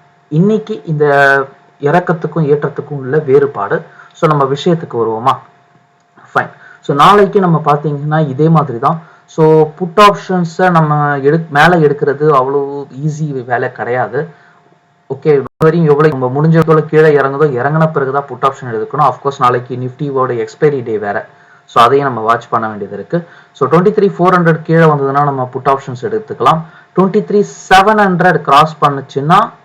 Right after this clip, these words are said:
நம்ம கால் ஆப்ஷன்ஸ் எடுக்கலாம். ஆனா அது ஒன்றரை மணிக்குள்ள மேல ஏறி டிராவல் பண்ணிடணும். பண்ணா மட்டும்தான்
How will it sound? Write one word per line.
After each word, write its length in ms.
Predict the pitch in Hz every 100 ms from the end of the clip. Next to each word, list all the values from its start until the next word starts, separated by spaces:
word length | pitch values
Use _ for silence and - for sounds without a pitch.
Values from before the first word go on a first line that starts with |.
| _ _ _ _ _ _ 143
நம்ம 220 | 139 196 226 -
கால் 180 | 143 147 156
ஆப்ஷன்ஸ் 320 | 156 156 147
எடுக்கலாம். 540 | 131 135 135 160 220 - -
ஆனா 480 | 127 135 151 220 226 _
அது 480 | 123 131 190 226 120
ஒன்றரை 360 | 127 160 180 190 165
மணிக்குள்ள 760 | 180 170 - 143 147 170 254 - _ _ _
மேல 380 | 131 139 156 151
ஏறி 600 | 127 135 147 143 180 117 _ _ _ _ _ 160
டிராவல் 300 | 151 165 - 123
பண்ணிடணும். 440 | 139 147 101 - _ _
பண்ணா 300 | - 131 156
மட்டும்தான் 680 | 143 127 - 151 151 196 254